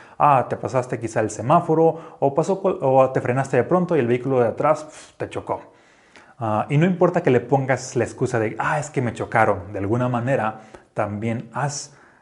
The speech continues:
has co-creado ese, ah, incidente, que yo no le llamo accidente, pero aquí es para fines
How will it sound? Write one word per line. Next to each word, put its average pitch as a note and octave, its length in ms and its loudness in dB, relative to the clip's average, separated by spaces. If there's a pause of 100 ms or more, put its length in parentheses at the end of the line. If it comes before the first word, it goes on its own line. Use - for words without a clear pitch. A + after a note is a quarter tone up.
(100)
has A#2 240 -2
co-creado B2+ 760 2
ese, A2+ 600 0 (180)
ah, A2 240 -6
incidente, G#2+ 720 -2
que G2+ 120 -6
yo G#2+ 100 0
no A2 100 -2
le A2 100 2
llamo A2+ 220 0
accidente, F3+ 440 0
pero G#2 220 -2
aquí G2 240 -2
es A2+ 100 -4
para A2 180 2
fines A2+ 420 -4